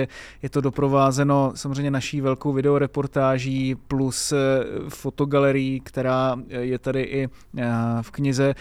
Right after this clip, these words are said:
A musím říct, že se mi strašně líbilo, jak, eh, jsi to celé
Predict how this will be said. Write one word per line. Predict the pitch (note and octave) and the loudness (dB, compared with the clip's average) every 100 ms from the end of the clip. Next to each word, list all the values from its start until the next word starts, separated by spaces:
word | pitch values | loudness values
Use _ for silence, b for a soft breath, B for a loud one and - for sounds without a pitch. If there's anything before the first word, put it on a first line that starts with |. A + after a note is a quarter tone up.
| B B | B B
A | C3 | -6
musím | A#2+ C3+ | -2 -2
říct, | B2+ | -2
že | B2+ | -4
se | B2+ | -4
mi | C#3 | -6
strašně | - C3 - | -4 -4 -4
líbilo, | C#3 B2+ C3 C3 | -6 -2 0 0
jak, | B2+ - | -2 -2
eh, | C3+ B2+ | -2 -2
jsi | - | -4
to | C#3 | -4
celé | - C3 B2+ | -4 -2 0